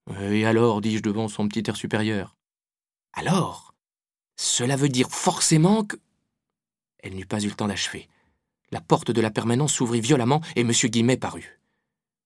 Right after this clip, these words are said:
Monsieur Guimet adore ce genre d'entrée surprise qui jette la panique dans la classe.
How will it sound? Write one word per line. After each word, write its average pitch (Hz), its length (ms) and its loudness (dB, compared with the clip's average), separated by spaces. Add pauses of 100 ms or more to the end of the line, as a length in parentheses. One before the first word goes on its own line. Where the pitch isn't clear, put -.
(480)
Monsieur - 200 -4
Guimet 117 380 2
adore 107 440 0
ce - 100 -8
genre 101 200 -6
d'entrée 95 240 -8
surprise 104 400 -8
qui 95 120 -8
jette 101 200 -6
la 95 80 -8
panique 92 240 -8
dans 87 80 -12
la 87 100 -10
classe. - 480 -12